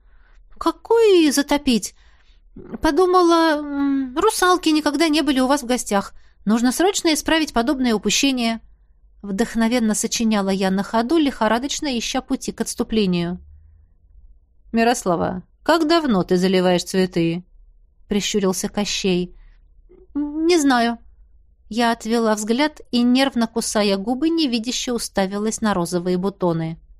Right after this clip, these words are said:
"Что ты слышала?" допытывался Драгомир. "Ничего", ответила поспешно. Поняв, что поторопилась с ответом, робко подняла на него глаза.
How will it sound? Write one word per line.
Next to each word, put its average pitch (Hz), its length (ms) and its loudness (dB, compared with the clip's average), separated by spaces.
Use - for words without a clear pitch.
"Что - 360 2
ты 226 160 2
слышала?" 180 840 -2
допытывался 185 800 -2
Драгомир. 185 640 0
"Ничего", 269 760 2
ответила 214 640 -2
поспешно. 202 760 -4
Поняв, 277 360 0
что - 200 -2
поторопилась 262 800 -2
с - 100 -2
ответом, 277 500 -2
робко 254 280 -2
подняла 226 460 0
на 240 100 0
него 220 240 -2
глаза. 190 480 0